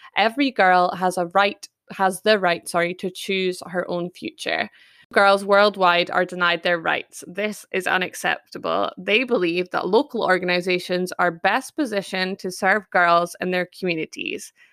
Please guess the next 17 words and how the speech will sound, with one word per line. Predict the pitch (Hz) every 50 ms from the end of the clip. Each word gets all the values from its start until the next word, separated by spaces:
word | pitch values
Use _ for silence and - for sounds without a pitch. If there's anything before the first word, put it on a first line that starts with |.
| _ _
yet | - 226 - 190
they | 190 185
are | 180 180
significantly | 180 - 196 180 185 190 220 233 - 269 - - 220 180 - - 170 175 - -
under-resourced. | - 180 180 180 180 175 180 175 175 175 185 175 - - - - - - - - _ _ _ _ _ _ _ _ _ -
That's | 190 190 214 - - -
why | 196 185 180 175 170 170 170 170 - -
they | 180 180 175 175
exist. | 170 180 185 - - - 131 - - - - - - _ _ _ _ _ _ _ _ _ _ _ _ _ _ _ _ _
She's | - - - 240 269 269 -
the | 359
First | 339 - 247 214 208 202 - -
teams | - - 202 196 190
up | 202 180 -
with | 185 185 180
women-led | 180 180 185 202 233 269 277 254 208 180 175 175 175 180 - - 180
gra-, | - 180 175 180 180 180 175